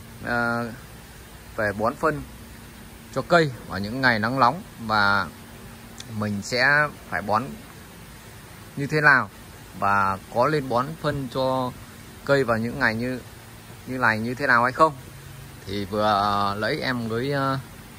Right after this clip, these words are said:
tưới cây xong nhưng mà nhiệt độ tưới nghỉ, à, được khoảng, ờ,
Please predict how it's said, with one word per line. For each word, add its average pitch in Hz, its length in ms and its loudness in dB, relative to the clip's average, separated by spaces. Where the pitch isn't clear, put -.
tưới 135 180 2
cây 139 200 4
xong 127 300 0
nhưng 113 140 -6
mà 104 120 -4
nhiệt 101 200 -4
độ 101 460 -4
tưới 120 260 -2
nghỉ, 87 420 -2
à, 90 520 -4
được 104 240 -4
khoảng, - 200 2
ờ, 92 200 -8